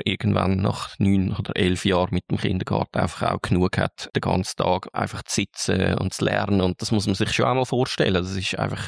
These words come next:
elf Jahre ein Zwangskontext, oder? Also, wo sich da die Menschen, die kleinen Menschen drin befinden. Und verstehe ich auch, dass da gewisse Müdigkeit irgendwann entsteht. Dann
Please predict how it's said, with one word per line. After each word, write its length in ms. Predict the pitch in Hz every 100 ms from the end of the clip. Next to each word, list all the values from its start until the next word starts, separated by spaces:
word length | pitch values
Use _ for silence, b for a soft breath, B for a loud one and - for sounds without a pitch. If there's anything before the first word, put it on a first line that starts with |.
| - -
elf 280 | 98 98
Jahre 180 | 104 95
ein 100 | 95
Zwangskontext, 1000 | - 101 110 123 - 117 - 151 - - -
oder? 260 | - 147 107
Also, 160 | 113
wo 140 | 101 101
sich 180 | -
da 180 | - 107
die 140 | 107 95
Menschen, 420 | 104 117 - 98 -
die 120 | 104
kleinen 360 | - 110 110
Menschen 380 | 101 104 104 101
drin 260 | - 101 101
befinden. 480 | 101 123 143 143 107
Und 220 | 98 - -
verstehe 420 | - - 92 90
ich 100 | 85
auch, 40 |
dass 160 | 85 -
da 100 | - -
gewisse 300 | - - -
Müdigkeit 480 | - - - - -
irgendwann 320 | 110 104 101
entsteht. 340 | 101 - - - -
Dann 340 | 101 113 117